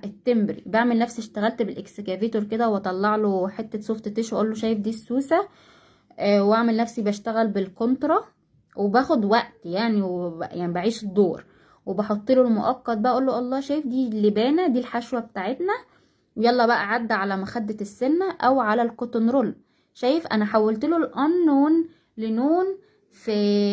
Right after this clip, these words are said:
انفايرومنت مرحة وظريفة، وبديله هدية. يعني انا ما اشتغلتش وبديله هدية. ليه كل ده؟ انا حريصة جدًا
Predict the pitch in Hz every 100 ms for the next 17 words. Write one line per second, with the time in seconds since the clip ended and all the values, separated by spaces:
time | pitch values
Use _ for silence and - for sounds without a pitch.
0 | 202 202 196 - 208 202 254 302 285 254
1 | 226 208 190 202 254 294 - 240 233 196
2 | 190 233 277 269 233 196 180 240 240 202
3 | 208 196 160 170 202 214 214 - 196 262
4 | - 214 202 180 208 214 185 165 - _
5 | _ _ - 214 247 247 254 233 233 233
6 | 208 202 262 269 233 208 214 254 262